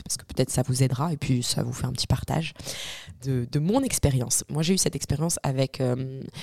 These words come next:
pas mal de mes amis cette année. Il y a pas mal d'amitiés que je m'étais dit, bon, il y en a que j'ai stoppé complètement, ça sera vraiment un podcast à part entière, euh,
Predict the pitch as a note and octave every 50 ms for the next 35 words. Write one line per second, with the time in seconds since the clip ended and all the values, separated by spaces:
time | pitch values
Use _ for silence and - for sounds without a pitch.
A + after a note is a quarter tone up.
0 | - - - E3 F3+ G#3 A#3 G#3 G3 F3 E3+ D3 D#3+ D3 D3+ D#3+ D3+ - C3+ -
1 | C#3 C3 B2+ A2+ - _ _ _ _ - - - D#3 E3+ F#3 F3+ D3+ D3+ D3 C#3+
2 | - - G3 G3 E3+ D3 C#3+ C#3 - C3+ C3+ B2 C3+ D#3 E3+ - C3+ C3 C3+ E3+
3 | F3 F3+ D#3 D#3 D3+ C#3 - - D3+ - - D#3+ - C3 C#3+ C3+ - C3+ C3+ C#3+
4 | D3 C3+ A#2+ - - - A2+ A#2+ B2 B2 C#3 C3+ C3+ C#3 - - C3+ - - C#3+
5 | - - - C#3+ - - C3+ - C3 B2+ B2+ C3 A#2+ - - C#3 C3+ B2+